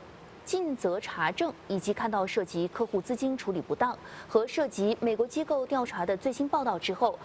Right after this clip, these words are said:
公司决定不会对F T X进行收购，而原因是F T X存在的问题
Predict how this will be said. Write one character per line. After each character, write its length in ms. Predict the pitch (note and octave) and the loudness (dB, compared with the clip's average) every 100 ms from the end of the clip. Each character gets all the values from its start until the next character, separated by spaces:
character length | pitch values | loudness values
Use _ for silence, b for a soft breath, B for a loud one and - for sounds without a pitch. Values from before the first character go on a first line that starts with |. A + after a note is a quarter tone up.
| B B | B B
公 120 | A3+ | 0
司 160 | A3 A#3+ | 2 2
决 160 | F3 | 2
定 240 | E3+ A3+ F#3+ | 2 0 2
不 140 | - - | 0 2
会 180 | F#4+ | 2
对 160 | D4 A#3 | 2 0
F 180 | G3+ G#3 | -2 -4
T 160 | - A3 | -2 0
X 260 | F#3+ - - | 0 -2 -8
进 140 | - | -4
行 140 | F3+ E3 | -4 -2
收 200 | - D#3 | 0 2
购， 200 | E3+ D3+ B B B | 2 0 B B B
而 120 | B3+ | 2
原 200 | B3 B3 | 2 0
因 160 | C#4+ - | 0 -2
是 220 | - C4+ A#3+ | 0 0 2
F 200 | C4 - | 2 0
T 160 | D4 D4 | -2 0
X 320 | B3 - - | 0 -2 -10
存 140 | - G3 | -2 0
在 100 | G#3 | 2
的 100 | E3 | 2
问 220 | D#4 C#4+ | 2 0
题 380 | - D#3+ F3+ | -2 0 0